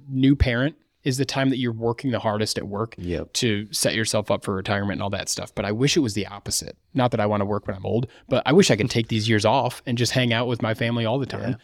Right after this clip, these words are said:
Speaker 1: So that's my biggest piece of advice, is just prioritize family, prioritize the right things. If, if
Speaker 2: Yeah.
Speaker 1: family is your thing, then great.
Speaker 2: That's great.
Speaker 1: Yep.
Speaker 2: Well, for those who wanna maybe get a hold of you, or especially if they're in the Atlanta area, or if they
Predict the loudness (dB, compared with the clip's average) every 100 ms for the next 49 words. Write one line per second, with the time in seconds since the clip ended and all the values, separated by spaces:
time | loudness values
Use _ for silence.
0 | -18 -20 _ 2 4 4 0 -6 _ _
1 | _ 4 6 6 6 4 2 -2 -4 -8
2 | -8 -6 -2 0 -2 -4 _ 4 6 4
3 | 0 -2 -2 -4 -6 -6 -6 -2 4 6
4 | 6 2 0 0 -4 -4 -6 -6 -6 -8
5 | -10 -8 -8 -8 -2 0 2 0 -2 -4
6 | -6 -6 -6 -4 -6 -4 -6 -4 -4 -6
7 | -14 -12 -10 -8 -6 -6 -8 _ 0 0
8 | 0 _ _ _ _ _ -2 4 8 8
9 | 8 8 10 10 8 6 8 6 6 6
10 | 4 6 6 8 6 4 2 4 6 4
11 | 0 -6 -8 0 2 2 2 2 2 0
12 | 0 0 2 2 4 4 2 2 4 6
13 | 4 0 _ _ _ -18 -4 -2 -2